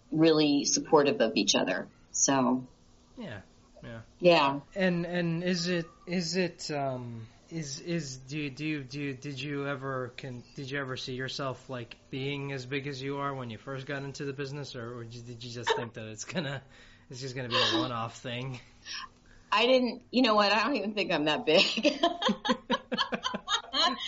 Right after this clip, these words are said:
Speaker 1: So I'm like, "Thanks." <laughs> Um, when,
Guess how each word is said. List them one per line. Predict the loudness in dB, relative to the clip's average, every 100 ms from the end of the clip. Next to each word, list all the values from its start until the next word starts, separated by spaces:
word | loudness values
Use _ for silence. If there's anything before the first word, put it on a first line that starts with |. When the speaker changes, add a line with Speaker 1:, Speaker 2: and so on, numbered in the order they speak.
| -6
Speaker 1:
So | 6 6
I'm | 6
like, | 4 2 2
"Thanks." | 4 6 4 4 4 6 6
<laughs> | 4 0 -4 -4 -12 -8 -6 -4 -6 -6 2
Um, | 4 4 2 -6 -20 _ -2
when, | 0